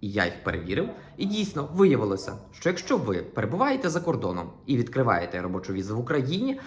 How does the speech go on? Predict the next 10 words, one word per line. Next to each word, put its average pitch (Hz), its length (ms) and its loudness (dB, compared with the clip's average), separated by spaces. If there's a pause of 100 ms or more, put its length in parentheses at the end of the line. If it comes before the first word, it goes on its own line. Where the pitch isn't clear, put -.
(160)
у - 100 -2
вас 202 260 6
може 190 300 4
виникнути 170 560 2 (140)
досить 143 400 0
серйозна 117 400 0
проблема. 143 460 -4 (200)
Ніколи 285 360 8
не 226 120 8
знаєш 220 420 4